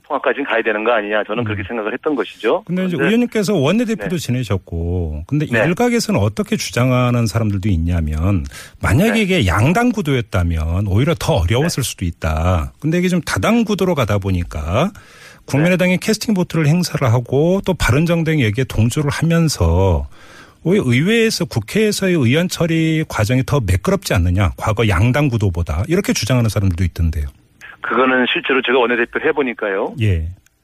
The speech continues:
Speaker 1: 어, 작년도에 삼 당 체제였을 때,
Speaker 2: 예.
Speaker 1: 그러니까 국민의당과 저희 당이 야당이고,
Speaker 2: 음.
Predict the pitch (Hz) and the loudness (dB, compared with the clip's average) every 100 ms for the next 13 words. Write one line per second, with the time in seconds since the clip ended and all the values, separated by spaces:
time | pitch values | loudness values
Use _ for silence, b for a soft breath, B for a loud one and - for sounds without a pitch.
0 | _ _ - 117 117 117 117 117 113 - | _ _ -6 0 2 2 2 2 0 -4
1 | 113 120 131 135 135 127 131 135 143 - | -4 -2 0 0 0 2 2 2 0 -2
2 | 214 202 185 156 135 120 - - - 98 | -4 -2 -2 -4 -2 -4 -4 -12 -8 -4
3 | 135 151 95 87 113 113 107 - _ 123 | -4 -4 -6 -4 -2 0 0 -4 _ -4
4 | 131 135 131 127 127 131 127 127 120 113 | -2 2 2 0 0 0 2 2 0 -4
5 | 117 120 117 123 113 104 123 120 104 90 | -4 -2 -2 -2 -4 -2 -2 -2 -6 -8
6 | 92 85 107 107 104 101 98 98 | -10 -8 -6 -4 -6 -6 -8 -10